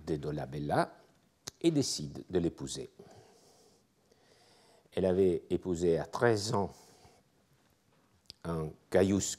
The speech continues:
Calpurnius Pison Frugi, euh,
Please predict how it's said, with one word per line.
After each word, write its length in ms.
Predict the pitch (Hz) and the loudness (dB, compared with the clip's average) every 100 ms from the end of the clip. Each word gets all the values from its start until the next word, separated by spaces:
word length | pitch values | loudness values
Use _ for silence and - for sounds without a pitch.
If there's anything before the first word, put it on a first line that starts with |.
| - | 2
Calpurnius 880 | - 101 - 92 87 82 - - - _ - | 4 4 2 0 0 -2 -6 -14 -18 _ -6
Pison 440 | 87 85 82 76 - _ _ | -4 -2 -2 -2 -10 _ _
Frugi, 640 | - - 90 78 85 120 - _ _ _ _ - - _ _ _ _ | -20 -4 -4 -2 -2 -2 -4 _ _ _ _ -20 -20 _ _ _ _
euh, 680 | 85 78 73 69 71 50 | -10 -10 -10 -12 -14 -14